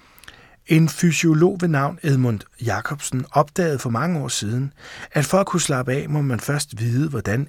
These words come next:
anspændthed føles. Han mente,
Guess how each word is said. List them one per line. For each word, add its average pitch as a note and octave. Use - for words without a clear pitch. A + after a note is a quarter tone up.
anspændthed G2+
føles. F#2
Han G2
mente, A2